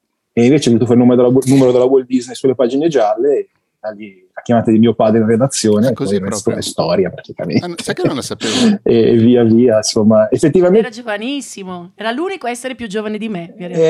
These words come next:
Speaker 1: Eh, forse c'era Luana,
Speaker 3: Sì.
Speaker 1: ecco, che era in una via di
Speaker 3: Sì.
Speaker 1: mezzo. Che si-, siete le uniche due persone, diciamo, che posso dire coetanee con cui sono cresciuto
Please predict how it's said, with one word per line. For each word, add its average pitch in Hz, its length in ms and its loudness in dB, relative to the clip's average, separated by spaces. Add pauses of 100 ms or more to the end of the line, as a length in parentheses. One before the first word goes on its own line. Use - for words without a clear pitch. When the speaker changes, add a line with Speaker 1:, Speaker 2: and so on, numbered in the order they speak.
(220)
Speaker 1:
Eh, 147 100 2
forse 240 240 -4
c'era 175 200 0
Luana, 127 440 2
Speaker 3:
Sì. 107 60 -6
Speaker 1:
ecco, - 220 -14
che 110 140 -8
era 107 680 -2
in 113 280 0
una 113 100 0
via 117 140 2
di 117 80 0
Speaker 3:
Sì. 113 60 0
Speaker 1:
mezzo. 107 440 -6 (380)
Che 160 240 0
si-, 202 200 4
siete 190 200 2
le 170 120 6
uniche 220 280 4
due 190 160 4
persone, 175 440 -2
diciamo, 165 300 0
che 139 120 0
posso 131 200 -6
dire 131 160 0
coetanee 147 520 0
con 127 120 -4
cui 135 100 -2
sono 123 200 -2
cresciuto 143 760 0